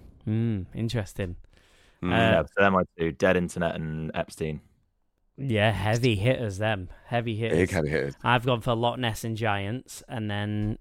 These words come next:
Speaker 1: Hobbs, you went for?
Speaker 2: Roswell and Mandela Effect.
Speaker 1: Ooh, big.
Speaker 2: Gotta be a Rozzy. Gotta be a
Speaker 1: Big.
Speaker 2: Rozzy for Nate.
Speaker 1: Big. I like both of yours, though, Hobbs.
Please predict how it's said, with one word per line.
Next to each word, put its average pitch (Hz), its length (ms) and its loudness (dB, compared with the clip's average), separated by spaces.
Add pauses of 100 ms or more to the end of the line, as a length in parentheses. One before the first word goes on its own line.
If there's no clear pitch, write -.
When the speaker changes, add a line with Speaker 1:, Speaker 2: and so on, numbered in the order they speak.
Speaker 1:
Hobbs, 104 300 -2
you 110 120 2
went 110 200 -2
for? 104 380 0 (640)
Speaker 2:
Roswell 92 380 8
and 85 100 4
Mandela 85 360 6
Effect. - 380 4 (520)
Speaker 1:
Ooh, 180 600 0 (1000)
big. 120 440 -2
Speaker 2:
Gotta 131 200 12
be 113 100 10
a 104 80 12
Rozzy. 95 640 8
Gotta 123 200 10
be 120 100 12
a 113 40 12
Speaker 1:
Big. - 20 12
Speaker 2:
Rozzy 107 320 10
for 104 100 4
Nate. 85 340 6 (1120)
Speaker 1:
Big. - 240 -8
I 113 140 0
like 170 280 0
both - 300 -2
of - 80 4
yours, 156 400 8
though, 87 160 -2
Hobbs. 90 440 -10